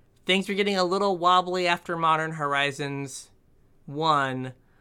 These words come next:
but then Ikoria hit and you had to choose between Loris and Jund and Liliana and Jund, and Loris is, like, perhaps in the top, like, five to ten cards ever printed in Magic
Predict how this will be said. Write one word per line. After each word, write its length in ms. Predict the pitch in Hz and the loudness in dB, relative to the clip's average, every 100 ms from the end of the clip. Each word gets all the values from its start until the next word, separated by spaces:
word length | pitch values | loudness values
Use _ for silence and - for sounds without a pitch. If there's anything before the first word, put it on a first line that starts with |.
| _ _ | _ _
but 180 | 151 143 | -4 0
then 200 | 151 151 | -2 0
Ikoria 640 | 139 143 - 143 147 147 | 0 -2 -4 -4 -2 -2
hit 220 | 139 147 143 | -2 -4 -4
and 80 | |
you 60 | 143 | -6
had 180 | 135 135 | -4 -6
to 60 | |
choose 340 | 127 - 143 131 | -10 -8 -8 -6
between 640 | 135 - 147 143 135 123 | -10 -10 -10 -8 -8 -8
Loris 440 | 127 135 143 147 | -4 -2 -2 -4
and 240 | 143 143 139 | -8 -8 -6
Jund 360 | 143 139 143 147 | -4 -4 -4 -8
and 100 | 135 | -8
Liliana 520 | 135 135 135 123 135 151 | -8 -6 -6 -4 -4 -4
and 180 | 151 151 | -4 -6
Jund, 400 | 160 160 165 147 | -4 -4 -4 -6
and 200 | 127 127 _ _ _ _ _ _ _ _ _ _ | -8 -10 _ _ _ _ _ _ _ _ _ _
Loris 540 | 139 139 143 143 - | -6 -2 0 0 -4
is, 400 | 143 139 135 131 - | -4 -4 -4 -8 -12
like, 320 | 135 127 123 | -6 -6 -6
perhaps 420 | _ 127 127 127 - | _ -2 -2 -2 -6
in 60 | |
the 100 | 135 123 | -10 -8
top, 320 | 127 123 123 | -4 -4 -4
like, 360 | 135 123 123 _ _ _ _ _ _ _ | -8 -8 -10 _ _ _ _ _ _ _
five 440 | - 143 131 131 | -2 4 4 4
to 80 | 131 | -2
ten 280 | 123 135 131 | -6 -6 -4
cards 560 | 135 127 127 123 - - _ _ _ | -2 -2 -2 -8 -18 -20 _ _ _
ever 240 | 135 127 131 | -6 -6 -6
printed 340 | - 131 131 | -6 -6 -4
in 100 | 127 | -6
Magic 380 | 123 120 131 | -4 -4 -6